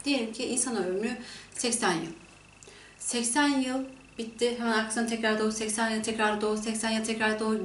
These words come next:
gibi bir, e, varoluştan bahsetmiyorum. O makronun kendi makro programı neyse, ne kadarsa, neye ihtiyacı varsa ona uygun dönemlerde devreye sokuluyor.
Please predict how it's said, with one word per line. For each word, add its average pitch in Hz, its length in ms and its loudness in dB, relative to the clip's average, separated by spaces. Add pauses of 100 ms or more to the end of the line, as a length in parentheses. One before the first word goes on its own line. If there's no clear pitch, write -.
(160)
gibi 214 500 4
bir, 208 220 0 (340)
e, 190 140 0 (140)
varoluştan 202 580 2
bahsetmiyorum. 180 640 -4 (2000)
O 285 320 0 (180)
makronun 240 680 -2 (340)
kendi 233 320 -2
makro 254 460 0
programı 240 540 0
neyse, 302 480 2 (640)
ne 277 160 4
kadarsa, 214 540 2 (240)
neye 240 200 6
ihtiyacı 196 520 0
varsa 302 420 -6 (260)
ona 285 220 8
uygun 269 460 8
dönemlerde 254 840 2
devreye 190 300 2
sokuluyor. 170 480 -8